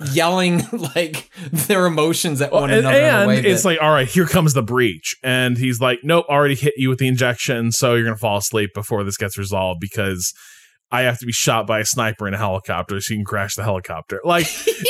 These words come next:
Speaker 2: it's like, all the, like, here's the thing. I think the Eleven stuff was pretty whack this season too.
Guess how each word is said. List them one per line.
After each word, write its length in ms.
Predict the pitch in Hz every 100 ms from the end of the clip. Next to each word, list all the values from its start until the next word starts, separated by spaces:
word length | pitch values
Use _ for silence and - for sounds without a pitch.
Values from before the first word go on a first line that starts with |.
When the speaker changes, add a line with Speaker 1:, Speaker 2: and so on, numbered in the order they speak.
| 453
Speaker 2:
it's 320 | 415 - 508 466 - 554 - 480 427 - - _ _ _ _ _ _
like, 340 | 190 170 160 - _ _ _ _ _ _ _ _ 175 170 151
all 280 | 165 202 208
the, 180 | 202
like, 200 | 185 180 -
here's 260 | 254 254
the 120 | 202
thing. 500 | 165 214 190 123 117 110 _ _ _ _ _ _ _ _ _ -
I 160 | 135
think 220 | 196 233 196
the 100 | 151
Eleven 480 | 120 113 143 165
stuff 200 | 131 113
was 100 | 104 -
pretty 200 | 101 101
whack 240 | 90 85 -
this 160 | 110
season 300 | - 117 147
too. 340 | 151 247 254